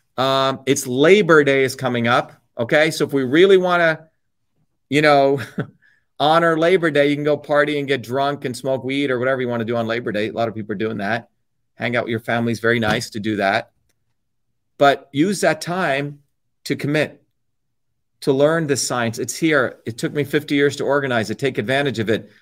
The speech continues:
Become part of it. You don't have an excuse anymore to say, "Oh, I don't know what to do." No, you know what to do. We've organized it. We've created the weapon. The Excalibur is here. Take advantage of it. Let me see if we have any questions here.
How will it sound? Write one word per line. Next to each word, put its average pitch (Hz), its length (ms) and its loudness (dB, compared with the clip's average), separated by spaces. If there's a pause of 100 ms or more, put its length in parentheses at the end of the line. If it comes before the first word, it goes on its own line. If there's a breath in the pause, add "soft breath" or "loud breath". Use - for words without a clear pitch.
(100)
Become 139 280 -2
part 156 220 2
of 135 60 0
it. 123 220 -2 (140)
You 143 140 4
don't 160 560 2
have 147 520 4
an 139 100 -2
excuse 151 460 -4
anymore 107 560 -2 (220)
to 113 80 -10
say, 151 120 4
"Oh, 143 80 6
I 139 120 6
don't 151 120 4
know 147 100 4
what 135 160 2
to 127 60 -8
do." 151 220 0
No, 160 80 -2
you 156 140 0
know 175 120 -2
what 160 140 -2
to 117 60 -4
do. 98 280 -2 (640)
We've 127 160 -2
organized 143 520 2
it. 98 180 -4
We've 135 220 -4
created 151 280 2
the 131 80 4
weapon. 131 440 2 (140)
The 139 120 2
Excalibur 151 760 2
is 107 140 0
here. 160 380 2 (260)
Take 147 220 0
advantage 147 400 2
of 107 120 0
it. - 240 -6 (2000)
Let 147 100 -2
me 165 60 2
see 175 120 2
if 160 100 4
we 165 60 6
have 151 120 8
any 143 120 4
questions 147 480 2
here. 107 320 2